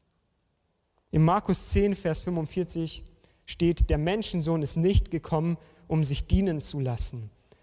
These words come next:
sondern um zu dienen und sein Leben hinzugeben.“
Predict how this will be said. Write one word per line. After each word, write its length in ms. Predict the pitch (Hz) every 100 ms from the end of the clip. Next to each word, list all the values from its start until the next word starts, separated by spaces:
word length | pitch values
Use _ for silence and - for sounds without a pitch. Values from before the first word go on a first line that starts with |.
| _
sondern 380 | 139 156 156 156
um 160 | 147 143
zu 180 | -
dienen 540 | 139 147 175 165 165 165
und 220 | - 151
sein 200 | 143 139
Leben 340 | 135 151 143 135
hinzugeben.“ 840 | - 147 - 139 123 117 113 104